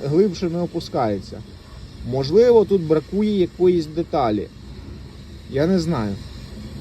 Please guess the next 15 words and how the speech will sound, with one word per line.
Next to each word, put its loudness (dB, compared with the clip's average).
У -8
будь-якому 4
випадку, 4
на 6
тепер 6
я 6
залишаю 2
жалюзі 2
в -10
положенні 0
літо -2
відкритими, 0
бо -4
вони -2
були -2